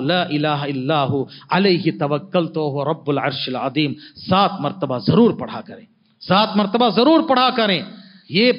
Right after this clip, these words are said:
بہترین دعا ہے، "حسبی اللہ۔"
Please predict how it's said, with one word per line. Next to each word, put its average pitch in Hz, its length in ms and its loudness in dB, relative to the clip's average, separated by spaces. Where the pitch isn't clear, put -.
بہترین 226 680 2
دعا 247 320 4
ہے، 208 160 2
"حسبی 175 500 -2
اللہ۔" 139 500 0